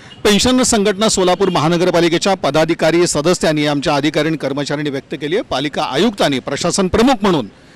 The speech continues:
आता योग्य तो निर्णय घेणं या बाबतीत खरंच गरजेचं आहे, कारण शेवटी पालिकेचेच कर्मचारी आहे, जे त्यांच्याबरोबर त्यांनी काम केलं असेल तेच आहेत आणि त्यांना आपल्या मागण्यांसाठी रस्त्यावर उतरावं लागू नये.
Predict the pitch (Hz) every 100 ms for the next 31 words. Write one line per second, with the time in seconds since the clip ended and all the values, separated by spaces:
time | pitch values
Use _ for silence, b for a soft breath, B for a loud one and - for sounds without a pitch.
0 | B B 175 165 185 180 160 170 165 156
1 | 185 196 151 156 185 156 147 101 - -
2 | - - 139 151 143 - 151 - 143 139
3 | 135 156 190 190 214 B B B 180 180
4 | 185 165 214 - 156 180 208 196 269 -
5 | 220 214 - 190 170 185 - - - -
6 | - 160 135 214 202 170 214 208 214 214
7 | 175 170 214 190 - 180 190 233 208 175
8 | - 175 202 226 - 143 143 143 220 269
9 | 240 190 226 160 - 170 240 254 196 208
10 | 196 190 214 254 190 214 202 180 180 175
11 | 160 127 131 101 -